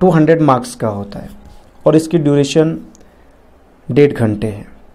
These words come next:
और तीसरा जो paper है वो जीके,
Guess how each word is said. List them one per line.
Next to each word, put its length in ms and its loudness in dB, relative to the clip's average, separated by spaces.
और 80 2
तीसरा 400 2
जो 100 2
paper 360 2
है 100 4
वो 140 6
जीके, 440 2